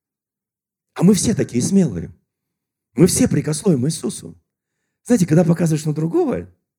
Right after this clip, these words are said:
кто знает этот фокус? Когда показываешь на другого, то три пальца как минимум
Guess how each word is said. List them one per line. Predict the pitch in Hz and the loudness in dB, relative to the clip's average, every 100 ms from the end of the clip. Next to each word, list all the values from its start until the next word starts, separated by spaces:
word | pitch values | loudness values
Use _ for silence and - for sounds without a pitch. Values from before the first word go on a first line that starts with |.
| _ _ | _ _
кто | - | 0
знает | 151 135 101 | 2 4 2
этот | 95 | -2
фокус? | 107 - - _ _ _ _ _ _ _ _ _ _ _ _ _ | -6 -8 -14 _ _ _ _ _ _ _ _ _ _ _ _ _
Когда | - 147 | 0 2
показываешь | 151 165 151 156 | 4 2 2 2
на | 180 | 4
другого, | 240 185 - - _ _ _ | 4 4 0 -8 _ _ _
то | - | -2
три | 147 202 220 | 0 2 0
пальца | 175 208 190 156 156 | 2 2 2 2 0
как | 160 156 | 0 2
минимум | 160 165 156 127 110 98 | 2 4 4 4 2 -4